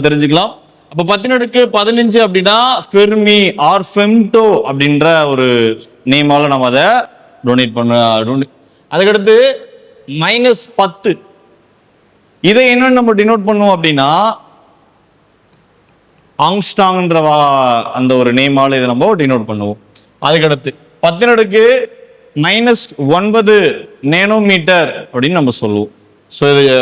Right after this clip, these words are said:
ஒரு கூடுதல் தகவலா தெரிஞ்சு வச்சுக்கலாம். நெக்ஸ்ட் எட்டாவது கொஸ்டின் பார்க்கலாம். எய்த் கொஸ்டின் என்ன சொல்றாங்க? The international unit of measuring energy.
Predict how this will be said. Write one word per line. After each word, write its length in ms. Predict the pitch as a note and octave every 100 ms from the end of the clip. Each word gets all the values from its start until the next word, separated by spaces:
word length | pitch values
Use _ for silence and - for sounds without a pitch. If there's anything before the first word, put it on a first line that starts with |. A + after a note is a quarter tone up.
| B2+
ஒரு 100 | B2 A#2
கூடுதல் 320 | D#3+ D#3+ D3+
தகவலா 260 | D3 C#3+ D3 C#3
தெரிஞ்சு 220 | C#3 C#3+
வச்சுக்கலாம். 440 | C3+ D3 C#3+ F#3 - _ _ _ - D#3
நெக்ஸ்ட் 260 | E3 - A#3 C4+ B3+ D#3
எட்டாவது 340 | D#3 B3 B3 G#3+
கொஸ்டின் 300 | F#3 F#3 F3+
பார்க்கலாம். 340 | E3+ F3+ A3 - _ _ _ _ _ _ _ _ _ _ _ _ _ _ _ _ _ _ _ _ _ _ _ _ C#3
எய்த் 200 | D3+ D#3+ D3+
கொஸ்டின் 320 | D3 D#3+ E3+ E3 _ _ _ _ _ _ _ _ _ _ _ _ _ _ -
என்ன 100 | E3 F3+
சொல்றாங்க? 300 | F3+ F#3 F3+
The 60 | F3 F3
international 560 | G3+ B3 B3+ B3 A#3+ A#3 A3+
unit 180 | A3 G#3+ G#3+
of 60 | F#3 E3+
measuring 420 | F3+ G#3 G3+ G#3 D3+ D#3
energy. 460 | F3+ G#3+ F#3 D3